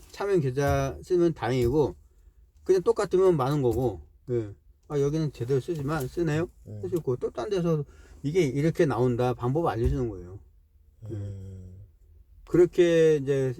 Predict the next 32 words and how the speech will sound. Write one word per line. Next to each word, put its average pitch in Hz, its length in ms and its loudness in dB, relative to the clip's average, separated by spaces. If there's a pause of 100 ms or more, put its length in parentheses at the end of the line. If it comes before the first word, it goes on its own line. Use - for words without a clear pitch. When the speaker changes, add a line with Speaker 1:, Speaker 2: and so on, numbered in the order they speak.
Speaker 1:
현장 160 380 -2
실습을 127 560 -4
이제 113 160 -2
몇, 110 160 -4 (160)
지금 113 200 -6
몇 104 120 -8
가지 107 200 -8
이렇게 104 200 -12
한 117 100 -2
거고, 104 320 -2
Speaker 2:
음. 92 720 -12 (680)
Speaker 1:
컴퓨터로 180 540 2
잡는 127 380 -4
법-, 113 380 -6
법은 120 420 -2
이제 120 140 0
그 110 220 -4
펜션, 156 420 -2
모텔 113 400 -4
등 110 240 -10
이런 113 160 -4
Speaker 2:
음. 110 40 -6
Speaker 1:
것들 104 280 -10 (640)
보면은 147 480 2
밑에 127 220 -4
쭉 160 420 4
나와요. 98 400 -10 (1160)
그 170 80 -8
이제 170 140 0
그 147 260 0 (1000)
전화 139 240 0
통화해보고, 120 880 -2